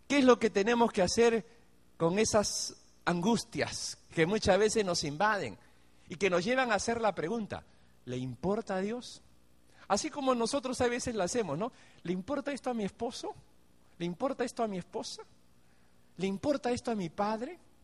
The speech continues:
¿Le importa esto a mis hermanos?".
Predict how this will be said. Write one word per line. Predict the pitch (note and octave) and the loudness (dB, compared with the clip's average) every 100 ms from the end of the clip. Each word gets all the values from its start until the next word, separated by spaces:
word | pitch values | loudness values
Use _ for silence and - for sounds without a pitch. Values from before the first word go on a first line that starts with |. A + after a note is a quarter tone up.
| _ _ - _ _ _ _ _ _ - - | _ _ -20 _ _ _ _ _ _ -10 -2
¿Le | |
importa | G#3 G3 E4+ E4 C#4 B3+ | -2 -2 -2 -2 -2 -2
esto | - A#3+ | -2 -4
a | |
mis | G#3+ F#3 | -4 -6
hermanos?". | D#3+ E3 G#3 C4+ - - | -6 -6 -8 -10 -18 -20